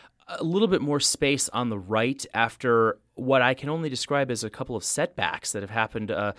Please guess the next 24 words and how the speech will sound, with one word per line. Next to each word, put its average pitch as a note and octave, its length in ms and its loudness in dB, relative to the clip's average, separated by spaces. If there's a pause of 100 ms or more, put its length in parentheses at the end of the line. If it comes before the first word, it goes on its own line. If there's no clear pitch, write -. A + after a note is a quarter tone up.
(280)
to C3 160 -2
him A2 80 0
politically B2+ 500 0
over G#2 200 0
the G#2 60 0
past G#2 360 -4
year. D3 140 4
I - 20 2
mean, G2+ 140 0
he G#2 100 -4
was G#2 180 -6
won, A2+ 460 0
uh, - 120 -8
he G#2+ 100 -10
won A#2 160 -2
re-election A2 480 -2
in G2 40 -6
twenty G#2 220 -6
fifteen, G#2 580 -4
you F#2 80 -12
know, F#2 100 -8
on F#2+ 180 -6
a F#2 40 -8
romp, A2+ 520 0